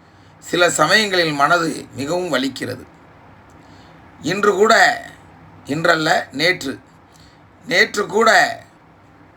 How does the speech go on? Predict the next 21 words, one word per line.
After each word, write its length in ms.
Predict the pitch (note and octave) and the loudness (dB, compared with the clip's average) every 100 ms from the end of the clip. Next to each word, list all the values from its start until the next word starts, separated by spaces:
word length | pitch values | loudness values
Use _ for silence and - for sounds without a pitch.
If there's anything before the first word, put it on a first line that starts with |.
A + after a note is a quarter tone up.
| _ _ _ - - - - - _ - - - - - _ | _ _ _ -20 -20 -20 -20 -20 _ -20 -20 -20 -20 -20 _
கன்னி 280 | D#3 F3 B3 | -2 0 4
தெய்வத்தை 500 | A#3+ A3+ A#3 - A#3 A#3 | 4 4 0 0 0 2
எடுத்து 440 | F#3 F#3 G#3 - A#3 A3 | -2 -4 -6 -8 -6 -4
முறையாக 540 | F3 G3 G#3 G#3 G#3+ | -2 2 4 4 4
வணங்கிய 460 | F3+ F#3 G3+ F#3+ G3+ F#3+ | 0 -2 -6 -4 0 0
ஒரு 200 | E3 F3 D3 | -2 -8 -8
பிள்ளையின் 480 | E3+ F#3+ G3 F#3 | -10 -6 -6 -6
வீட்டிற்கு 520 | D#3+ F3+ E3 F3+ D#3 F#3+ | -6 -8 -8 -12 -12 -12
சென்றிருந்தேன். 680 | D#3+ D3+ D3 C3 A#2 A2+ - _ _ - - - - - - - - | -10 -8 -8 -10 -12 -16 -18 _ _ -20 -20 -20 -20 -20 -20 -20 -2
ஆனால் 340 | E3+ G3+ G#3+ | 2 6 4
நான் 220 | G3 F#3+ F3 | 4 0 -2
கூறினேன், 520 | F#3+ G3+ G3 G#3 A#3+ - _ _ _ _ _ _ - | -2 0 0 -2 -4 -12 _ _ _ _ _ _ -12
"நீங்கள் 420 | F#3+ F#3+ F#3 F3 - - | -10 -2 0 0 -8 -6
எடுத்து 420 | E3+ A3 - A#3+ | -4 -4 -4 -2
வணங்கிய 420 | G3+ G3 F#3+ F#3 F3 | 0 0 0 2 4
அடுத்த 320 | F3 - F#3+ | 2 0 0
நாள் 300 | F#3+ G#3 G#3 | 2 2 0
கண்டிப்பாக 520 | E3+ E3+ F#3 F3+ F3 F3+ | -4 -4 -4 2 2 2
நான் 240 | E3+ E3 | -2 -2
வருவேன்" 380 | C#3 D#3 D#3+ D3+ | -4 -4 -6 -6
என்று. 280 | B2+ A2+ | -10 -14